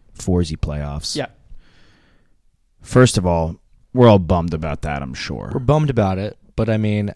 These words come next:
Speaker 3: how quickly were they gonna muster that up anyway?
Speaker 2: Yeah, I didn't
Speaker 1: Probably. I didn't anticipate it being this year anyway. But I, I, it seems like it's on, now on life support because there's teams in the Big twelve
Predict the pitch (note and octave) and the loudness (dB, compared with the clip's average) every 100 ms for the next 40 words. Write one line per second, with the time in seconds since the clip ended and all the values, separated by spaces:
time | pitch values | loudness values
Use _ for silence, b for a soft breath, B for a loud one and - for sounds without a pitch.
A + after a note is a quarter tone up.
0 | - B2+ C3 - B2 B2 A2+ A2 G2+ G#2+ | -4 -2 -2 -4 -6 -2 -2 -4 -6 -6
1 | G2 F2+ G2+ G2 - F#2+ F2+ F2+ - F2+ | -6 -6 -6 -6 -6 -6 -4 -6 -8 0
2 | F#3+ D3 D3+ D#3 E3+ D3+ A2+ G#2+ C#3+ C#3 | 4 4 2 4 8 8 8 8 8 8
3 | A2+ - A2+ - G2+ F2+ E2+ E2 D2+ D#2 | 4 2 -2 0 0 -2 -2 -6 -6 -8
4 | C#2 A#1+ A#1+ A#1+ F#2+ B2 B2 A#2+ B2+ - | -8 -10 -12 -2 4 6 8 8 8 6
5 | B2 - - D#3+ F#3 C#3+ A#2+ G#2+ - - | 2 0 -2 2 6 6 6 2 -2 -2
6 | G#2+ G#2+ A2 A2 F#2+ F2 G2 A2 - - | 0 4 4 4 2 2 4 4 2 -4
7 | - E2+ D#2+ - - - F#2+ F#2 E2+ - | -2 -2 -6 -8 -12 -6 -4 -4 -4 -8
8 | F#2 - G#2+ G#2 F#2+ F#2 E2 F#2+ - - | -10 -8 -4 -2 0 0 2 2 2 8
9 | A2+ F2+ F2 | 8 8 6